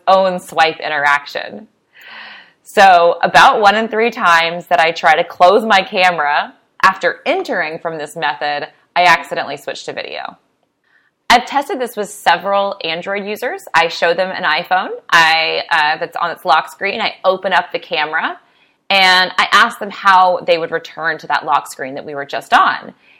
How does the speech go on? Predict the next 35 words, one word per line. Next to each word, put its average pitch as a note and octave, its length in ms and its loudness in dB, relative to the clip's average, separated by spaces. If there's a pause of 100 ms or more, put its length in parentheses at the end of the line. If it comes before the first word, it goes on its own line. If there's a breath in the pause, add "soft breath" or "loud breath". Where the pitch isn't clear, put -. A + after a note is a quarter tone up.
(180 soft breath)
And F3+ 480 0 (680)
all A#3+ 300 4
of F#3 120 0
them D2+ 300 -8 (260)
say F#3+ 160 -8
that F#3 120 -8
they E3 120 -4
would D#3+ 200 -6
swipe C#3+ 400 -2 (600)
in E3+ 80 -8
the F3 120 0
opposite D3 440 -4
direction. - 720 -14 (1600)
So - 220 0
Apple F4 380 2
didn't B3+ 380 -4
think G3 240 -4
about E3+ 300 0
the F3 80 -10
full G3 440 2
loop E3 360 -2
of D#3 160 -2
the D#3 180 -6
interaction, D3 720 -10 (120)
but - 380 -2
I B3 200 6
would C#4+ 140 2
encourage F#3+ 760 -6
all E3 160 0
of D#3+ 100 -8
you D#3+ 160 -12
to E3 120 -14
do G3+ 200 -6
exactly D#3+ 600 -4
this. - 400 -8